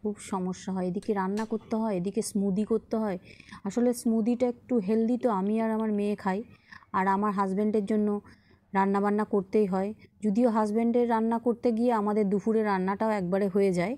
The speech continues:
তো এটার সঙ্গে সঙ্গে আমি ওইদিকে রান্নার কাজ শুরু করে দিচ্ছি। smoothie হয়ে গেছে, এবার খেয়ে নেব। আর ওইদিকে রান্নাটাও ঝটপট করে নিচ্ছি,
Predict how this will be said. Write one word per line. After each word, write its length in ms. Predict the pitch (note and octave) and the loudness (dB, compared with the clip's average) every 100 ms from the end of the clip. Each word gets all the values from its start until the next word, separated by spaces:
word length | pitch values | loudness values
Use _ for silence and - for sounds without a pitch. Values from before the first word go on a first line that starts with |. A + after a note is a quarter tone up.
| - - - _ | -10 -20 -20 _
তো 120 | F#3+ | 2
এটার 280 | F#3+ G3 A3+ | 4 4 0
সঙ্গে 300 | - A#3 A3+ | 0 0 0
সঙ্গে 260 | A3+ A#3+ A#3+ | 0 0 2
আমি 200 | A3 A3 | 2 2
ওইদিকে 300 | G3+ G#3 A3 | 2 2 2
রান্নার 400 | F#3 F#3 G3+ G#3+ | 2 2 0 0
কাজ 220 | G#3 G3+ | 0 0
শুরু 240 | - G#3 | 0 0
করে 200 | G3+ G#3 | 2 2
দিচ্ছি। 400 | G3 F#3 - A3 | 2 -2 -4 -6
smoothie 420 | B3 - G3+ G3 | -4 -2 0 2
হয়ে 220 | G#3 G#3 G3+ | 2 2 2
গেছে, 240 | G#3 C#4 | 0 0
এবার 180 | A3+ G3 | 0 0
খেয়ে 240 | - G3+ | 0 0
নেব। 280 | G3 F3 A#3 - - - - - | 2 0 -2 -6 -16 -20 -16 0
আর 120 | F#3 | 4
ওইদিকে 320 | F#3+ G3 A#3 | 4 4 2
রান্নাটাও 440 | G#3 G3 G3+ G#3 G#3+ | 2 2 0 0 0
ঝটপট 360 | G#3 F#3+ A3 | 0 0 -2
করে 200 | - G#3+ | 0 0
নিচ্ছি, 420 | G#3 G#3+ - C4 | 0 -2 -2 -4